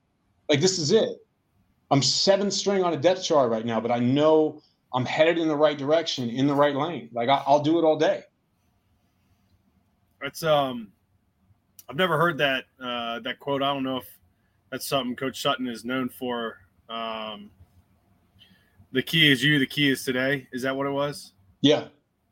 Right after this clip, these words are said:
Speaker 2: Yeah, that's pretty, um, you know, I always enjoy hearing things and seeing things that are just so simple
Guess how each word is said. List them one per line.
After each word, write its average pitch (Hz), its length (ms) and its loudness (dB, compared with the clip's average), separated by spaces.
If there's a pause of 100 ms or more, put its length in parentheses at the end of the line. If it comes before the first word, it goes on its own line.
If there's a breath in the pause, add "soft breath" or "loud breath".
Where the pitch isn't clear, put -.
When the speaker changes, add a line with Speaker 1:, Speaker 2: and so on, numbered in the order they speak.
(400)
Speaker 2:
Yeah, 101 280 -10
that's 113 160 -14
pretty, 135 500 -2
um, 113 460 -6 (800 loud breath)
you 120 80 -14
know, 110 180 -10
I 151 160 4
always 175 260 6
enjoy 156 360 2 (120)
hearing 151 320 2
things 143 360 0
and 131 100 -6
seeing 139 240 -2
things 135 220 -2
that 127 120 -2
are 120 80 -6
just 120 280 -10
so 151 360 -2 (300 soft breath)
simple 123 800 -2